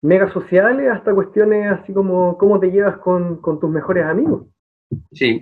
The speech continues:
Speaker 2: a-, ahora que lo dices, creo que parte de la dinámica de buscar cosas, noticias, opiniones desde videos hasta Netflix, verlo reflejado también en tu familia. La mayoría se, se, se han aislado en conjunto, por lo menos con familias.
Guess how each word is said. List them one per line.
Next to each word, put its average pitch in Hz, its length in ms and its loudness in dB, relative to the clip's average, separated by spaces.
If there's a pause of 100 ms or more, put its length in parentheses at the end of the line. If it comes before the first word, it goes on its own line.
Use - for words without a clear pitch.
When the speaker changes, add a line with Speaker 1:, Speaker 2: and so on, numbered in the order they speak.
Speaker 2:
a-, 180 280 4
ahora 233 240 6
que 196 80 2
lo 156 100 6
dices, 190 340 2
creo 175 200 2
que 165 260 0 (240)
parte 180 280 2
de 175 100 6
la 147 100 4
dinámica 143 560 4
de 123 120 2
buscar 131 840 0 (260)
cosas, 127 420 2
noticias, 117 720 0
opiniones 110 560 0
desde 104 220 0
videos 107 420 0
hasta 107 220 -6
Netflix, 101 680 -2 (880)
verlo 160 320 4
reflejado 156 400 2
también 151 240 0
en 139 40 -2
tu 131 60 -12
familia. 127 560 2 (300)
La 127 100 2
mayoría 151 560 4
se, 143 300 0
se, 131 380 0
se 135 100 -2
han 139 80 2
aislado 135 500 2
en 120 140 2
conjunto, 131 640 2
por 113 100 -2
lo 110 60 2
menos - 160 0
con 113 160 -2
familias. 107 840 0